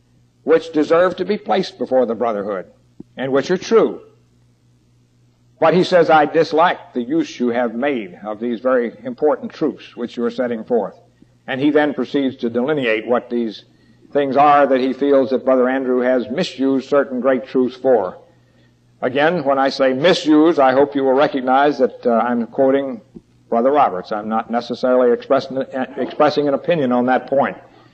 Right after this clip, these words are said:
So at this point, the, the,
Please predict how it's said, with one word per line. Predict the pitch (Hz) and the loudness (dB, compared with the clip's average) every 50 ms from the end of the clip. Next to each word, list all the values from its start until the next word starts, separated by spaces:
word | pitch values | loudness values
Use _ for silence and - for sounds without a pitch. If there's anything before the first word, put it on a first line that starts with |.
| _ _ _ _ _ _ _ _ - - _ _ | _ _ _ _ _ _ _ _ -20 -20 _ _
So | _ - - 220 233 240 | _ -2 2 4 4 4
at | 233 208 | 4 4
this | 262 269 - | 4 2 2
point, | - - 190 190 196 202 196 - - - - - _ _ _ - - _ _ _ _ _ _ _ _ _ _ _ 135 | 2 0 2 2 2 0 -2 -6 -14 -20 -20 -20 _ _ _ -14 -14 _ _ _ _ _ _ _ _ _ _ _ 0
the, | 151 180 185 180 180 - - - - | 2 2 2 0 -4 -12 -16 -10 -6
the, | 165 170 170 165 160 156 151 143 120 110 | -4 -2 0 0 2 2 2 0 -2 -4